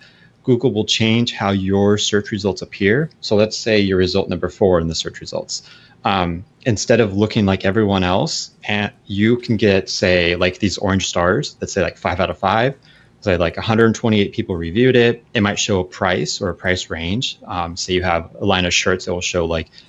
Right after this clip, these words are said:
you know, ten dollars to thirty dollars. You'll say if it's in stock or if it's out of stock. Um,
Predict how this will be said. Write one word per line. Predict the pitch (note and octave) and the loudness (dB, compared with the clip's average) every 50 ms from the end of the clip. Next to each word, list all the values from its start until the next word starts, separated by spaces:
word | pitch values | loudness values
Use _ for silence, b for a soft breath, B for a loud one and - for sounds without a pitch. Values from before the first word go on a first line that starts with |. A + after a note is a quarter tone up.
| B B B - | B B B -10
you | F2 | -10
know, | E2+ | -8
ten | - - - G#2+ | -4 0 2 4
dollars | F#2 F#2 F#2 F2+ F2+ F2 - | 4 4 4 4 2 2 -2
to | - | -6
thirty | - - A#2+ B2 B2+ | 0 0 2 2 4
dollars. | A#2+ A#2 G#2+ G#2+ G#2+ G#2+ G#2+ - B B B B B B | 4 4 4 4 4 2 0 -4 B B B B B B
You'll | - G#2 | -2 -2
say | F#2 - - G2+ G2+ | -2 0 0 2 0
if | F#2+ - | 0 -2
it's | F#2 - | -6 -8
in | - F2 | -8 -8
stock | E2 - - - F2+ E2+ G2 C3+ C3+ - | -6 -6 -4 0 0 2 2 0 -2 -4
or | G#2+ | -4
if | E2+ | -6
it's | F2 - - - - | -6 -10 -16 -10 -8
out | G2+ G#2+ | -6 -4
of | A#2+ | -4
stock. | - - - C3 D3 D#3+ D#3+ - - b b b b b b b b _ _ - | -4 -2 0 0 0 0 -2 -4 -14 b b b b b b b b _ _ -4
Um, | A#2+ A2 G2 F#2 F2+ F#2 - | -2 0 0 0 0 -2 -4